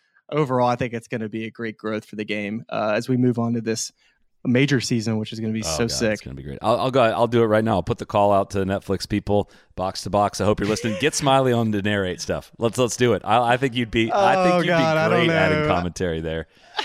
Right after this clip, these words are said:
Speaker 1: <laughs> Oh, man. I, I don't know. I mean, it's, it was fun to watch, but,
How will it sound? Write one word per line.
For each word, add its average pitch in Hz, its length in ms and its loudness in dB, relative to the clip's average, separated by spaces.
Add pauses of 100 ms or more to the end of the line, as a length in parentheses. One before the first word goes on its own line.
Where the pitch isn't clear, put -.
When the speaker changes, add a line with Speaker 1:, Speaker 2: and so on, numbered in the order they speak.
(720)
Speaker 1:
<laughs> 202 500 -2 (140)
Oh, 151 400 0
man. 139 480 -2
I, 143 360 -2 (560)
I 139 140 -4
don't 131 220 -4
know. 127 240 -8
I 143 140 -8
mean, 143 160 -4
it's, - 440 -4 (540)
it 151 120 -2
was 143 160 -6
fun 156 220 -2
to 139 100 -8
watch, 127 440 -8
but, 120 220 -16